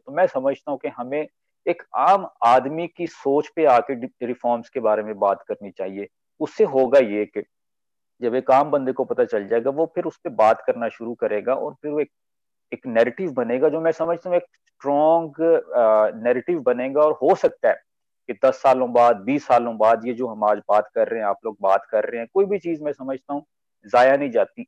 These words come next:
एक छोटी सी चिंगारी पूरे जंगल को आग लगा सकती है। और ये जो नदीम साहब ने इनिशिएटिव लिया है, मैंने अपने बहुत सारे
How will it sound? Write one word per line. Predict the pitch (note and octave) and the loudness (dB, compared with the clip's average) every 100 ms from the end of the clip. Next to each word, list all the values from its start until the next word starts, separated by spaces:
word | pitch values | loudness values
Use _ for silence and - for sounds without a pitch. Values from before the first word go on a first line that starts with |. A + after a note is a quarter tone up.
| - | -8
एक | C#3 _ | -10 _
छोटी | - F3+ F#3+ | -4 -2 -2
सी | F3+ | -4
चिंगारी | D#3 C#3+ B2+ B2 A#2 C3 | -8 -8 0 2 2 0
पूरे | D3 D#3+ | -6 -6
जंगल | A2+ A2+ A#2+ C3 | -6 -4 -4 -2
को | A#2+ | 0
आग | A2 F#2+ | 0 0
लगा | G#2 F#2+ - | -2 0 -2
सकती | - - A#2+ | -4 -18 -4
है। | B2+ | -2
और | B2+ | -2
ये | C3 | -4
जो | B2+ C#3+ - _ _ _ A3+ | -8 -10 -14 _ _ _ -14
नदीम | A3 A#3+ | -10 -8
साहब | C4 C3+ C3 | -2 0 0
ने | C3 | -2
इनिशिएटिव | B2+ - A#2+ - E3 | -10 -8 -8 -8 -10
लिया | A#2 G#2 G2 | -10 -6 -6
है, | - _ _ _ _ _ | -8 _ _ _ _ _
मैंने | A2 B2 C3+ | -4 -2 -2
अपने | - C3 C3 | -4 -4 -4
बहुत | A2+ C#3+ F3+ | -2 0 0
सारे | - E3+ E3 | 2 2 4